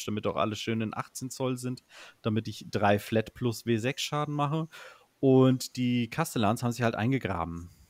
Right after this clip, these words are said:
Das heißt, die haben dann nur einen Fünfer Retter, äh, Protokolle geändert, äh, per Stratagem. Das kann er nur einmal im Spiel machen. Und dann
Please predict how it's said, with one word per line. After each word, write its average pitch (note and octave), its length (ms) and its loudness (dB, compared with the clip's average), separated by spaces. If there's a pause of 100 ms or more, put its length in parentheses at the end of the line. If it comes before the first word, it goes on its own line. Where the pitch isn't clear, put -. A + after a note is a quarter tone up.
(300)
Das - 180 -8
heißt, G#2 200 -4
die G2+ 60 -4
haben G#2+ 100 -4
dann G#2+ 120 -4
nur G2+ 100 -2
einen G2 100 -6
Fünfer B2 400 -4
Retter, A2+ 520 -8 (800)
äh, G#2+ 220 -2
Protokolle A#2+ 540 -4
geändert, G#2 680 -4
äh, G#2+ 340 -2
per G#2+ 280 0
Stratagem. A2+ 580 -4
Das G#2+ 140 -8
kann A#2+ 140 -2
er B2+ 60 0
nur A2+ 140 -4
einmal A#2+ 220 -8
im G#2+ 40 -12
Spiel - 240 -6
machen. C3 300 -2 (600)
Und A2+ 220 -4
dann G#2+ 280 -2